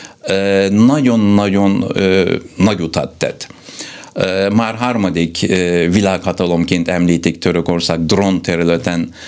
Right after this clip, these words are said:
területén, ö, ö, való eredményeit. Ez ami azért fontos, mert, ö, ezek, ö, teljesen, ö, hogy mondjam, a, ö, ö, teljesen felborítja a konvencionális, ö,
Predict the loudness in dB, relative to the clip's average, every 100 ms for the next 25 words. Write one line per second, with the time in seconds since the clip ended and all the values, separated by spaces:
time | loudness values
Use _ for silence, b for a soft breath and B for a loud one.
0 | B B -2 0 -2 -2 -2 -2 -2 -4
1 | -2 -2 -2 -2 0 0 2 0 0 -2
2 | -2 -2 -2 -2 2 2 2 -2 -8 B
3 | B B -4 -2 -2 -2 0 0 0 0
4 | 0 0 0 0 0 0 -2 -2 -4 0
5 | 0 0 -4 -6 -4 -2 -2 0 0 0
6 | -2 0 0 0 0 0 0 0 -2 -2
7 | -4 -2 -2 0 -2 -4 B B B -4
8 | -2 2 2 2 0 -2 -2 -4 -4 -2
9 | -2 -2 -2 -2 -2 -4 -4 -2 -2 -2
10 | 0 0 2 0 0 -2 -2 -2 0 2
11 | 2 0 0 2 2 2 0 0 0 0